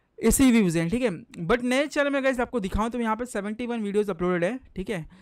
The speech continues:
जिसमें से व्यूज़ भी मेरे ठीक ठाक हैं, सिक्सटी नाइन, एट, इलेवन, फ़िफ़्टीन, एटीन, ट्वेल्व, जबकि नए चैनल है फ़ोर्टी सेवन,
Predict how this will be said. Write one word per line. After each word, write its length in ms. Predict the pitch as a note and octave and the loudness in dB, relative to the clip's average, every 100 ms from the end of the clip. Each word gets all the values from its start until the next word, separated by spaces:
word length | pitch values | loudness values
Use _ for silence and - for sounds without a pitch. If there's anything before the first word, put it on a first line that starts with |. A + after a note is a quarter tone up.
| F3+ F3 | -18 -12
जिसमें 220 | F#3+ B3 | -6 -6
से 100 | B3 | -6
व्यूज़ 260 | G#3+ B3 A#3 | -4 -4 -4
भी 60 | |
मेरे 180 | B3 A#3+ | -2 -2
ठीक 200 | A#3 A3 | -2 -4
ठाक 200 | G#3+ G#3 | -6 -4
हैं, 80 | A#3 | -4
सिक्सटी 580 | A#3 G3+ - - G#3+ G#3 | -6 -10 -12 -10 -8 -8
नाइन, 560 | G3 F#3+ G3 G3 G3 - | -6 -2 -2 -4 -8 -10
एट, 300 | F#3 F#3+ F#3+ | -2 -2 -2
इलेवन, 380 | F#3+ F#3 F#3+ G3 | -4 -4 -4 -8
फ़िफ़्टीन, 400 | G3 F3+ G3+ G3 | -10 -12 -12 -8
एटीन, 320 | F3+ F3+ F#3+ | -8 -8 -8
ट्वेल्व, 240 | F#3 F#3+ G3 | -4 -4 -6
जबकि 200 | - C4 | -6 -4
नए 220 | A#3 B3+ | -2 -2
चैनल 320 | A#3+ G3+ F#3+ | -2 -4 -2
है 60 | A3 | -4
फ़ोर्टी 280 | G#3 G3 | -4 -6
सेवन, 360 | G3 F#3+ F#3 | -4 -2 -2